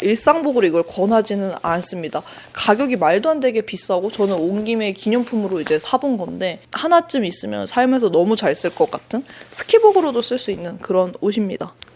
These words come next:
그리고 액세서리 설명을 마지막으로 영상을 마무리를 하려고 하는데요. 이제 여러분이 많이 춥다고 느끼는 그 온도 있잖아요. 그 기온부터는 이런 소품류를 잘 챙기시는 게 중요합니다. 그중 하나가 비니예요.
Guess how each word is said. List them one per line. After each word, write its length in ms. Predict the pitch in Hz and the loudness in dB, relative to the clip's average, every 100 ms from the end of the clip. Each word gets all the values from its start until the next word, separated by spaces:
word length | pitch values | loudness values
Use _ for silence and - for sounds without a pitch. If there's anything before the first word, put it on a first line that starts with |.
| - - | -4 0
그리고 640 | 208 208 208 208 254 247 | 2 2 0 -2 2 4
액세서리 540 | 180 - 262 285 247 | 4 4 6 6 6
설명을 600 | 240 247 226 214 208 190 | 6 6 6 6 6 4
마지막으로 720 | 165 165 185 190 185 175 170 160 | 6 4 4 4 6 6 6 4
영상을 400 | 165 185 190 175 | 2 0 0 0
마무리를 440 | 160 170 175 175 | -2 -2 -4 -2
하려고 320 | 214 226 208 196 | -2 -4 -4 -4
하는데요. 600 | 240 247 220 175 185 - | 0 0 0 -4 -8 -10
이제 560 | - 185 196 185 185 180 | -10 -2 2 4 2 2
여러분이 380 | - 190 190 180 | 2 4 4 0
많이 220 | 175 170 | -2 -2
춥다고 480 | 180 - - 269 247 | -4 0 6 6 6
느끼는 460 | 180 180 208 196 190 | 2 -4 -4 -2 -4
그 540 | - 185 185 185 185 - | -4 -2 0 2 0 0
온도 300 | 214 214 180 | -2 2 0
있잖아요. 560 | - 139 143 185 175 - | 0 -8 -6 -8 -8 -6
그 140 | - | -4
기온부터는 1040 | 202 - 202 214 202 170 - 180 214 208 - - - - - _ _ | -4 0 6 6 4 -6 -4 -4 -2 -4 -6 -12 -10 -10 -12 _ _
이런 300 | 190 185 175 | 4 4 4
소품류를 540 | 269 349 427 381 285 | -2 -2 0 4 6
잘 300 | 226 - 180 | 4 0 -6
챙기시는 580 | 175 262 262 254 220 196 | -4 -2 0 0 -2 -4
게 80 | 180 | -6
중요합니다. 640 | - 170 170 175 160 156 - | -6 -6 -4 -6 -6 -8 -6
그중 280 | - 196 202 | -2 0 0
하나가 500 | 208 285 294 262 262 | 0 0 0 2 2
비니예요. 640 | 262 - 185 175 156 160 | 2 -4 -4 -4 -6 -10